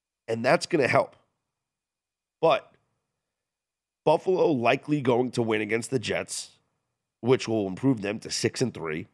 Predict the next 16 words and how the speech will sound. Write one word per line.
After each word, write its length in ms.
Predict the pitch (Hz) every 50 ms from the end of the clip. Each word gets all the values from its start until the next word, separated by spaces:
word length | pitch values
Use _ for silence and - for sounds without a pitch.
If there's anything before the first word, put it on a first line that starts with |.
| _ _ _ _ _ _ _ _ _ _ _ _ _ _ _ _ _ _ _ _ _ _ _ _ _ _ _ _ _ _ _ _ -
And 120 | 127 131
the 60 | 117
Patriots 440 | - 127 131 135 - - 139 127 -
will 80 | 120 104
be 100 | 95 92
two 200 | - - 156 143
games 280 | 113 123 113 110 92 -
behind 340 | 95 85 92 98 95 90 90
them 260 | 87 85 82 85 - - _ _ _ _ _ _ _ _ _ _ _ _ -
at 280 | 131 120 - - -
five 360 | - - - 110 95 95 92 92
and 140 | 92 92
five. 340 | - - 82 - - - _ _ _ _ _ _ _ _ _ _ _ _ _ _ _ _ _ _ _ _ _ _ _ -
<coughs> 0 | - - - - - - - - -
Excuse 260 | _ - - 123 101
me. 80 | 80